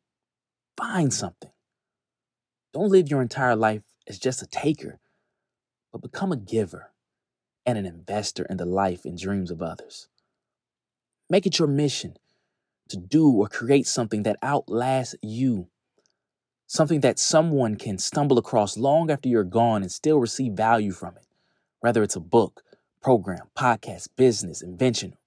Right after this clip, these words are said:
or person. That's your decision. But what I do know is that what you have inside of you cannot, and I mean it must not, die inside of you.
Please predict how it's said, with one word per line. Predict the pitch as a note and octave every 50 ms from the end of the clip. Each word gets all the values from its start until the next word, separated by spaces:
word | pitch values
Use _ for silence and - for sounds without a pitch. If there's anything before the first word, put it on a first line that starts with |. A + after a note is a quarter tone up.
| _ _
or | C3 A2+ - _
person. | - - C3 C3 A#2 - - - - _ _ _ _ _ _ _ _ _ _ _ _ _ _ _ _ _ _ _ _
That's | - D#3+ - -
your | D3 E3 D#3+ C3
decision. | A2 - - F2 - - - - _ _ _ _ _ _ _ _ _ _ _ _ _ _ _ _ _ _ _ _ _ _ _ _ _ _ _ _
But | -
what | F#2+ G#2 F#2+
I | F#2+ F#2 - _ _ _ -
do | E3+ F#3 F3+ D#3
know | A#2+ G2 - - - - - _ _ _ _ _ _ _ _ _ _ _ _ _ _ _ _
is | A2 G2+
that | - G2 E2
what | E2+ F#2+ A2+ D3 E3 D#3+
you | C#3+ E3 E3
have | C#3 C#3+ D3 D3 -
inside | - B2+ - - C3+ B2+ B2+ B2+
of | A#2 G#2+
you | G2+ G2+ F#2+ -
cannot, | - - - - F3+ D#3 C3+ A#2+ G#2 F#2 - -
and | B2+ C#3 C#3 D3
I | D3+ D3
mean | C#3+ C3 C3+ C#3 C3
it | B2 B2+ -
must | A2+ A2+ A2 A2 C3 C#3+ C#3+ C3 - -
not, | G#2 F#2+ F2 - - - _ _ _ _ _ _ _ _ _ _ _ _ _
die | - A2 B2 B2 A#2
inside | G#2+ F#2+ F2+ - - E2 - -
of | - -
you. | - - _